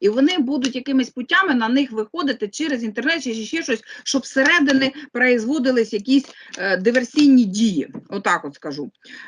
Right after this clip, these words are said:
Е, також, також буде ось о, якимся чином постраждає люди, група людей постраждає, і там серед них будуть жінки, притом дуже неочікувано. Це люди, які працюють, щось вони робили, чи працювали, щось. І їх,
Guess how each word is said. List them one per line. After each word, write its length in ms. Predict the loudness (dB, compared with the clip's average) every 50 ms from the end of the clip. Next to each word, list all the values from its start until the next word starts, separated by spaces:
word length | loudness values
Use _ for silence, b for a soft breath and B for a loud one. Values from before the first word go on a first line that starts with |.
| B
Е, 640 | -4 -2 0 0 0 0 0 0 0 0 0 -2 -2
також, 540 | -2 -4 -4 -2 0 0 0 0 0 -2
також 580 | -4 -4 -4 -4 -2 0 2 2 2 0 -2 -6
буде 320 | -6 -4 -2 0 2 0
ось 300 | 0 0 -2 -4 -2 -2
о, 220 | -2 0 0 -2 b b b b _ _ _ -20 -16
якимся 540 | -10 -8 -6 -2 2 4 4 4 4 2 -2
чином 360 | -2 -2 -2 -2 -2 -4 -4
постраждає 800 | -6 -6 -4 -2 -2 -2 -2 -2 0 0 2 2 2 2 0 2
люди, 360 | 2 2 0 0 0 -2 -4
група 340 | 0 0 0 0 2 0 0
людей 320 | 0 -2 -2 -2 -2 -2
постраждає, 720 | -4 -6 -10 -10 -8 -8 -8 -4 0 0 2 2 0 -2 -6
і 60 | -8
там 240 | -10 -8 -8 -8 -6
серед 260 | -8 -8 -10 -10 -8
них 180 | -8 -8 -8 -6
будуть 280 | -8 -8 -8 -8 -8
жінки, 500 | -8 -8 -8 -8 -8 -6 -2 -2 0 0 B B B B B B -8
притом 360 | -6 -6 -4 0 0 0 0
дуже 240 | 0 -2 -2 -4 -4
неочікувано. 720 | -4 -4 -4 -4 -2 -2 -4 -2 -2 -4 -4 -4 -4 -6 B -14 B
Це 120 | _ 0 2
люди, 220 | 4 4 4 4
які 180 | 2 2 2 2
працюють, 520 | 2 0 -2 -2 -2 -4 -2 -2 -2 -4
щось 200 | -4 -6 -6 -4
вони 180 | -2 -2 0 0
робили, 400 | -2 -2 0 0 0 0 -2 -4
чи 120 | -6 -8
працювали, 580 | -8 -8 -6 -4 -4 -4 -2 0 0 -2 -2 B B B B B B
щось. 300 | -4 -2 -2 -2 -2 -2
І 120 | -4 -2 -2
їх, 400 | -2 0 2 2 2 2 -2